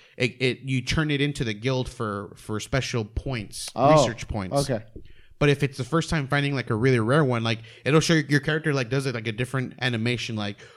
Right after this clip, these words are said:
Speaker 1: "Holy crap, I found," and then, like, and he picks it up, it shines in the air.
Speaker 2: Yeah,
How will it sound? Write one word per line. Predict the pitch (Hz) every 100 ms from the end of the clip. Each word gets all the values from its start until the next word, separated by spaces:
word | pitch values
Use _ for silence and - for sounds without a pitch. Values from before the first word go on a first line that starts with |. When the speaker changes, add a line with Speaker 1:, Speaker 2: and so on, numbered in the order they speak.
| -
Speaker 1:
"Holy | 262 226
crap, | 277 220
I | 175
found," | 175 202 190
and | 147
then, | 147
like, | 139
and | 131
he | 117
picks | 175 147
it | 143
up, | 139
it | 120
shines | 110 127 123 117
in |
the | 113 104
air. | 117 123 120 117 -
Speaker 2:
Yeah, | 120